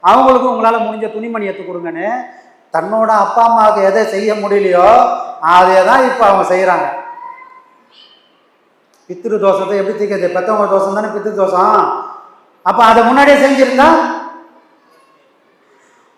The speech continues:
போன ஆன்மாவும் சுத்தமா இருந்திருக்கும், சந்தோஷமா இருந்திருக்கும்.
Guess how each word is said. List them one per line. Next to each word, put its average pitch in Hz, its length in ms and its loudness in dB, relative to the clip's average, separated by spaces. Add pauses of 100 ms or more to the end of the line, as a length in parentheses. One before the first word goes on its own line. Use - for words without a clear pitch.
(160)
போன 214 280 4 (180)
ஆன்மாவும் 240 540 4
சுத்தமா 240 280 -2
இருந்திருக்கும், 233 380 -2
சந்தோஷமா 233 340 -2
இருந்திருக்கும். 220 480 -2